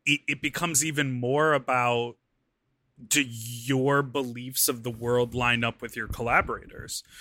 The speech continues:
I think for a long time we would be like, "Yeah, I'll work with them. Like, I think what they say on Twitter is a little whatever, but, like, we'll have a good time. Let's work together on something." And now it's more like, "Girl, do you both have the same beliefs about the <laughs> pandemic, about personal safety, about the public at large?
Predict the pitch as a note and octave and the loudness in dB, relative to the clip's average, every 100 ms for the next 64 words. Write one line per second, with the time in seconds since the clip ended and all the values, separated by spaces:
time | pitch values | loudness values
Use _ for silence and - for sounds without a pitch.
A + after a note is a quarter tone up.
0 | - - D#3 F3 F3 D3+ C3+ C#3+ D3+ D#3 | -10 -2 2 2 2 2 2 2 2 2
1 | C#3 C3 C3 B2+ B2 B2 A#2+ A#2+ - - | 2 2 0 0 -2 -2 -2 -4 -10 -14
2 | - G#3 A#3+ A3+ E3+ F3+ - F3 F3+ E3+ | 4 6 8 6 4 0 0 0 4 4
3 | E3 C#3+ C#3 C#3+ F3 E3 E3+ D#3 - D#3 | 2 0 2 0 -2 -4 -2 2 4 4
4 | D3 C3+ D3+ C#3+ C#3 B2+ C3 B2+ A#2+ B2+ | 2 -2 0 2 2 0 0 0 2 4
5 | B2+ B2 B2+ A#2+ B2 A#2+ A#2+ C#3+ F3 D3 | 4 4 0 0 -2 -2 -2 2 2 2
6 | B2 A2+ A2+ - A#2 B2 C3 B2+ C3 B2 | -4 -8 -6 -2 -2 0 0 0 -2 -6
7 | - A#2 A2 A#2 A2 A2 A2+ A2 A2+ A2 | -4 0 2 2 0 0 0 0 0 0
8 | A2+ - - - - - C#3+ C3 B2 C#3 | -2 -12 -20 -20 -6 2 2 2 2 4
9 | F#3+ F3+ - C3 B2+ B2+ A#2+ - - C3 | 4 0 -2 -2 0 -2 -4 -8 -6 4
10 | D#3+ D3+ D3+ C#3+ - C3 D3+ C#3+ F3+ D3 | 6 6 4 0 -6 -6 -4 0 0 4
11 | D#3 E3 D#3 D3 C#3 C#3 C#3+ C#3 C3+ C3 | 4 4 0 2 2 2 0 -2 -2 -4
12 | C3+ B2 - C#3 C#3 C3+ C3 C#3+ D#3+ - | -4 -6 -4 0 0 2 4 4 2 0
13 | C3 C3 C#3 C3+ D3 C#3+ - B2+ A#2+ - | -2 -2 0 -2 -2 0 2 2 0 -2
14 | B2+ C#3+ C3+ C3 B2+ B2 C3 C3+ C#3 B2 | 0 0 -2 0 0 0 -6 -2 0 0
15 | C#3+ E3 B2+ A#2+ A2+ C#3+ G#3 F#3 - | 0 0 -2 -4 -2 0 0 0 0